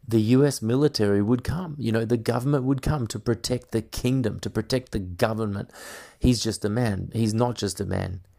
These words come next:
He is the United States. Where he goes, you know, even the ambassador's embassy in Melbourne, it is the U S soil. It is not Australia.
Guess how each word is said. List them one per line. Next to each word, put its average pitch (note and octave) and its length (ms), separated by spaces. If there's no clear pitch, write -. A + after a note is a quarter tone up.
He B2 480
is G#2+ 440
the G#2 100
United F2+ 400
States. - 480
Where G#2+ 220
he E3+ 340
goes, A2 640
you A#2+ 80
know, A2 180
even C3+ 280
the C3 100
ambassador's B2 760
embassy A#2 600
in A2+ 320
Melbourne, G#2+ 560
it A#2 160
is G#2+ 300
the G#2 200
U G#2 320
S - 320
soil. G2 640
It G#2 140
is F#2+ 160
not G2+ 380
Australia. A2 640